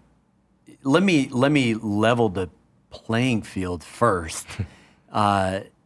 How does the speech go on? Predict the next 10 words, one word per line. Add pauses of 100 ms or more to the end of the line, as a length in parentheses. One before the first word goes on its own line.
(1300)
I, (140)
I
felt
called
to
write
when
I
was
twenty-two.